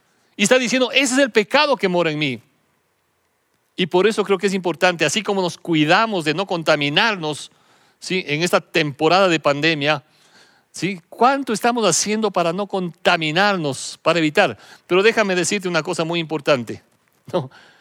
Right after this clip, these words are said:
no hay mascarilla ni tampoco antiséptico humano que prevenga esa situación en el corazón que tiene que ver con ese virus del pecado. Solamente la sangre de Cristo puede limpiarte,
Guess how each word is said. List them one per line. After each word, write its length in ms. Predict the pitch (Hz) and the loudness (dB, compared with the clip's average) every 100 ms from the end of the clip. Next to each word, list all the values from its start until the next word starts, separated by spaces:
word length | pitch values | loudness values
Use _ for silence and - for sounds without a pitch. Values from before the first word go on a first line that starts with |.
| _ _ _ - | _ _ _ -12
no 200 | 143 160 | -2 0
hay 80 | |
mascarilla 800 | 202 180 - 147 139 185 185 170 | 2 0 2 0 2 0 2 0
ni 600 | 156 143 135 127 117 113 - | 0 -2 0 0 -2 -4 -2
tampoco 420 | 127 135 175 160 | -2 -2 -4 0
antiséptico 880 | 135 123 131 190 190 170 156 170 147 _ _ _ | -2 -2 -2 0 -2 -6 -6 -6 -6 _ _ _
humano 800 | 147 147 185 190 151 120 113 - _ _ _ _ | -4 0 2 0 -2 -6 -8 -20 _ _ _ _
que 100 | 151 | -4
prevenga 460 | 139 151 160 170 143 | 0 0 0 0 0
esa 160 | 139 | 0
situación 380 | 127 127 120 135 | -4 -6 -6 -4
en 80 | 127 | -6
el 80 | 113 | -4
corazón 600 | 123 120 - 131 107 98 _ _ _ _ _ _ | -2 -2 -2 -6 -6 -14 _ _ _ _ _ _
que 80 | - | -6
tiene 240 | 135 143 131 | 0 0 2
que 120 | 139 | 2
ver 200 | 139 135 | 2 0
con 160 | 135 | -4
ese 180 | 139 139 | -2 -2
virus 300 | 123 156 131 | 0 -2 0
del 160 | 120 117 | -2 -2
pecado. 420 | 117 127 120 107 - - | -2 0 0 -2 -10 -18
Solamente 1080 | - - 208 185 143 143 170 117 127 117 - | -6 0 2 2 -2 -2 -4 -4 -4 -4 -4
la 160 | 127 | -6
sangre 520 | - - 143 131 127 - - - | -4 -2 -2 -2 -4 -6 -20 -6
de 180 | 131 | -6
Cristo 460 | 123 175 180 - 131 | -4 -4 -4 -4 -8
puede 300 | 127 147 143 | -2 -2 0
limpiarte, 720 | 123 120 110 151 143 123 104 | -2 -6 -2 0 0 -4 -8